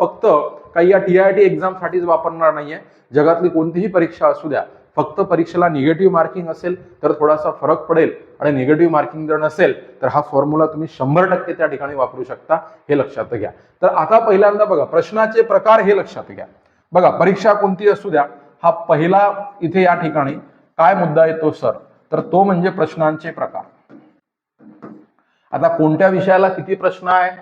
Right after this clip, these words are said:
किती गुण आहे, हे सगळं तुम्हाला पाठ आहे, पूर्ण पाठांतर आहे, त्याच्याबद्दल काही सांगायची गरज नाही. प्रश्नांचे प्रकार बघा, इथे कशावरून पडतात,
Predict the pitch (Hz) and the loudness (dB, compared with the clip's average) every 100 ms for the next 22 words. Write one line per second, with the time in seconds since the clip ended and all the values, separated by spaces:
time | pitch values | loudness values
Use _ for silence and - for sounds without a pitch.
0 | - - 147 190 160 175 175 160 170 170 | -16 -10 -2 -2 0 2 0 0 -4 -2
1 | 156 180 170 165 165 - 147 156 156 - | 0 0 -4 -6 -8 -4 -2 -2 -2 -2
2 | 180 147 101 92 _ _ _ _ 160 180 | 0 0 -4 -14 _ _ _ _ -4 -2
3 | 180 151 156 165 160 151 139 - - - | 0 0 0 0 0 0 -2 -8 -14 -8
4 | 131 160 147 143 147 151 151 131 135 135 | -2 -2 -2 -4 -6 -6 -8 -10 -14 -14
5 | 131 123 127 143 190 - _ _ 160 156 | -8 -8 -8 -10 -12 -14 _ _ -4 -2
6 | 175 175 175 175 135 - - _ _ - | -2 -2 -4 -6 -6 -8 -12 _ _ -4
7 | 151 110 - - _ 190 190 208 240 247 | -2 -2 -8 -20 _ -2 2 6 6 4
8 | 240 - - _ _ _ _ - 185 240 | -2 -8 -16 _ _ _ _ -4 2 6
9 | 240 240 - 190 165 160 | 6 4 0 0 2 -2